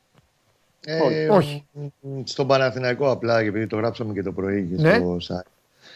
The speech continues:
Speaker 1: Θα έρθουν ανάμεσα στους δεκάδες σκάουτ ομάδων, ανθρώπους και τα λοιπά που θα είναι στο Καραϊσκάκι στο, αύριο το βράδυ.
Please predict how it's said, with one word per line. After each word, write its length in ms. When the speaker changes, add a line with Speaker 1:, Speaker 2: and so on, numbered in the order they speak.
Speaker 1:
Θα 200
έρθουν 680
ανάμεσα 440
στους 120
δεκάδες 600
σκάουτ 540
ομάδων, 880
ανθρώπους 1000
και 100
τα 120
λοιπά 340
που 60
θα 100
είναι 120
στο 100
Καραϊσκάκι 640
στο, 580
αύριο 200
το 260
βράδυ. 480